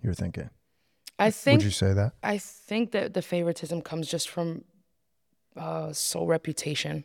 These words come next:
Speaker 2: of who you are before you came on to the show.
Speaker 1: Mm.
Speaker 2: Um, but I do feel like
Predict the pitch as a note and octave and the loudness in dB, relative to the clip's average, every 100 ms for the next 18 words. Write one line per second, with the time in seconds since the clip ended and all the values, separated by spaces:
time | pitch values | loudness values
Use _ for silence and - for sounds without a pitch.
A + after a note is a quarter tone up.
0 | - - - E3 D#3+ D#3+ D3+ D3+ - D#3+ | -10 -12 -6 -4 -2 -2 -4 -6 -2 -2
1 | E3 D#3 D3+ D#3 D3+ D3 E3 D3+ - F3 | -2 -4 -4 -4 -6 -6 -8 -6 -6 -6
2 | D#3 G#2 G#2 F#2+ F2 E2+ - F3 E3 D#3 | -2 0 2 0 -4 -10 -2 2 2 2
3 | D3+ D3 _ _ _ _ _ _ D#3 F#3+ | -2 -6 _ _ _ _ _ _ 2 4
4 | F#3 - - - _ _ _ _ _ - | 4 -4 -20 -20 _ _ _ _ _ -4
5 | F#3+ F3+ F#3+ F#3+ - F#3+ F3+ F3 E3+ - | -2 -2 -4 -6 -4 -4 0 2 2 -2
6 | - | -6